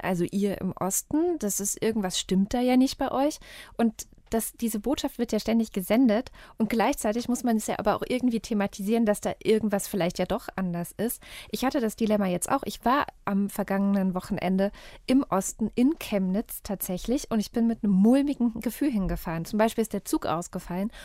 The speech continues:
und dann hieß es, ja, vielleicht kannst du ja bei irgendeiner Mitfahrgelegenheit mitfahren und so. Und ich hatte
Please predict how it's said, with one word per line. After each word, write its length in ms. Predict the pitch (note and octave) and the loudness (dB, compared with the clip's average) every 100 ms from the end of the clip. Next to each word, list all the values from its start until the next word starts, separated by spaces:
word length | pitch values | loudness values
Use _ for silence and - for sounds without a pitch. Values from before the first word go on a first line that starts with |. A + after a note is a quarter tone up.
| - - | -14 -2
und 80 | G#3+ | 2
dann 100 | G3+ | 4
hieß 240 | A#3 C4+ | 4 2
es, 200 | B3 - | -2 -2
ja, 260 | G3+ G3+ G#3+ | 0 2 0
vielleicht 400 | - G3 G3 - | -2 -4 -4 -4
kannst 240 | G3 - | -6 -4
du 40 | G3 | -2
ja 120 | F#3+ | 0
bei 100 | F#3+ | 0
irgendeiner 280 | - F#3+ G#3+ | 0 4 4
Mitfahrgelegenheit 680 | C4+ B3+ A#3 A#3 A3+ A3+ A3+ | 4 2 2 2 2 2 0
mitfahren 320 | - A3+ G#3+ | 0 0 2
und 80 | G3+ | 0
so. 100 | A3 | -2
Und 80 | - | -4
ich 160 | - | -4
hatte 300 | C4+ - A#3 | -4 -2 -4